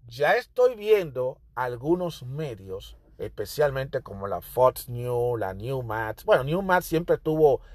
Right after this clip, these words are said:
siempre mantuvieron, ha mantenido siempre fija su posición sobre las elecciones, pero sobre todo Fox News, que siempre se, se ha caracterizado por ser un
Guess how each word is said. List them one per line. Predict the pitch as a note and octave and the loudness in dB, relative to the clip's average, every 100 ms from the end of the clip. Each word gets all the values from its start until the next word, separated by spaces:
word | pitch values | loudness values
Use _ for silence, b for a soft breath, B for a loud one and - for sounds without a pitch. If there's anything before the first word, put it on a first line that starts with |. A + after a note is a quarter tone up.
| b b | b b
siempre | - C#3 D3+ C#3+ C3 - | -6 -4 0 0 0 0
mantuvieron, | B2 A#2 B2+ C#3+ D#3 C3 | -4 -4 -2 0 0 -4
ha | C3+ | -4
mantenido | C#3 D3+ D3 C#3+ | -4 -2 0 0
siempre | C#3+ C3 A#2+ | -2 -6 -6
fija | C3 B2+ | -4 -8
su | A#2 | -8
posición | A2+ A2 A2+ - C#3+ A#2 - b b b b | -12 -12 -10 2 4 4 0 b b b b
sobre | - A#2+ A#2+ | -2 2 2
las | A2+ | 0
elecciones, | A2+ A2 - C#3 A2 G2+ | -2 -4 0 2 2 2
pero | G#2+ G#2+ | 2 2
sobre | G#2 A2+ A2+ | 0 0 0
todo | - G3+ G3+ D#3+ b b | 4 6 6 4 b b
Fox | - D#3+ D3 C#3+ | 4 4 4 0
News, | C#3+ D3 | -6 -4
que | C3 | -6
siempre | A#2 C3 C#3 | -6 -4 -4
se, | - A#2+ A2+ | 0 -2 0
se | C3 | -4
ha | |
caracterizado | - B2+ A#2+ A2 B2+ C3 | 0 -2 -2 -4 0 0
por | A#2+ A2+ G#2+ b b | 0 -4 -4 b b
ser | - C3 C3+ | -2 0 0
un | C3 C3+ C3+ C3 B2 B2 A2+ | -2 -6 -8 -10 -8 -8 -10